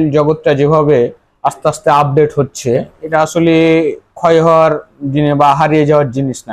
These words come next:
এটা যত দিন যাবে ইন্টারনেট তত আস্তে আস্তে আধুনিক হবে। এক্ষেত্রে কাজের প্রয়োজনীয়তা খুব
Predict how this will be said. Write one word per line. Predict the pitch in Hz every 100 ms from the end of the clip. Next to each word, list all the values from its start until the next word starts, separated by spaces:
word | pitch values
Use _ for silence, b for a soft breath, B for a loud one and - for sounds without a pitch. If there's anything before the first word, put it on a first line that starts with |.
| 117
এটা | 131 127
যত | 147 156 139 143
দিন | 185 170
যাবে | 156 151 160 185 -
ইন্টারনেট | 143 139 139 135
তত | 147 139 143
আস্তে | 135 - 139
আস্তে | - 143 123
আধুনিক | 143 143 131
হবে। | 120 120 - 156
এক্ষেত্রে | 151 170 160 170 175 170 151 - -
কাজের | 156 151 147
প্রয়োজনীয়তা | 147 139 143 131 135
খুব | -